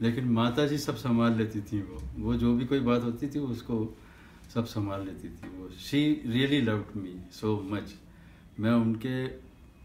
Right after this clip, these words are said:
मतलब, पूरे उसमें था। अ, म-, म-, माँ से ऐसा था कि कुछ भी बात कर सकते हैं, खुले, खुला रहता था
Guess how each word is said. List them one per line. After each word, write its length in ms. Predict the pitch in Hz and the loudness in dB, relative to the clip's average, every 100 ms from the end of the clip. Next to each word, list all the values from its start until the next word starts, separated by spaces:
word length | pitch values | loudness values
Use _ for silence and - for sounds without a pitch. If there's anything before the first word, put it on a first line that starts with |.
| 117 | -4
मतलब, 400 | 113 131 123 - - - | -2 -2 -4 -10 -20 -10
पूरे 180 | 131 139 | 0 4
उसमें 400 | 143 107 123 120 | 4 2 0 0
था। 360 | 95 85 85 - - - - - - | 0 -6 -8 -16 -20 -20 -20 -20 -20
अ, 760 | - - - - - 107 95 95 92 92 - | -20 -18 -18 -16 -16 -14 -14 -14 -16 -10 0
म-, 340 | 110 120 120 | 2 4 4
म-, 120 | 117 120 | 2 2
माँ 200 | 113 135 | 2 4
से 140 | 135 | 4
ऐसा 300 | 139 127 147 147 | 2 4 2 2
था 100 | 147 | 0
कि 140 | 160 | 0
कुछ 240 | - 120 139 | -4 -2 2
भी 120 | 147 | 2
बात 240 | 131 127 | 2 0
कर 160 | - 110 | 0 0
सकते 340 | 117 113 117 | 0 -4 -2
हैं, 100 | 107 | -2
खुले, 340 | - 110 107 98 | -2 -2 -2 -2
खुला 260 | 120 123 | 2 4
रहता 340 | 127 107 - 98 | 4 2 -2 -8
था 220 | 92 | -10